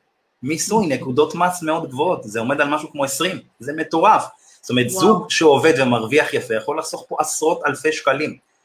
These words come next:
Speaker 2: אז,
Speaker 1: ת-, תביני,
Speaker 2: אז
Speaker 1: את חוסכת מיסים בתור זוג שעובד בשדרות,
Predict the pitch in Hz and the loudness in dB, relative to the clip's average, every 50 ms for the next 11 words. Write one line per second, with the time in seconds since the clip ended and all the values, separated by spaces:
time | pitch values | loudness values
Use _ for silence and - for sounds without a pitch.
0 | _ _ _ _ _ _ - 208 202 190 - - - - - 226 208 185 190 240 | _ _ _ _ _ _ 0 2 2 2 2 0 0 2 4 4 6 4 4 2
1 | - - _ _ _ _ _ _ _ _ _ _ _ _ - 151 151 - - 165 | 0 -6 _ _ _ _ _ _ _ _ _ _ _ _ 0 0 2 2 2 2
2 | - - 226 220 254 247 240 208 185 165 - - - 180 170 170 214 214 170 135 | 4 4 4 4 4 2 2 0 -2 -2 -4 -4 -4 -4 -4 -4 -6 -6 -4 -4
3 | 139 135 175 170 160 147 143 165 160 - - 170 147 123 107 113 127 160 156 131 | -4 -2 -2 -4 -4 -4 -6 -6 -6 -4 -2 -2 -2 0 0 -2 -2 -2 -2 -6
4 | 123 113 - 123 117 107 117 156 156 - | -8 -6 -4 -4 -2 0 0 -2 -2 -6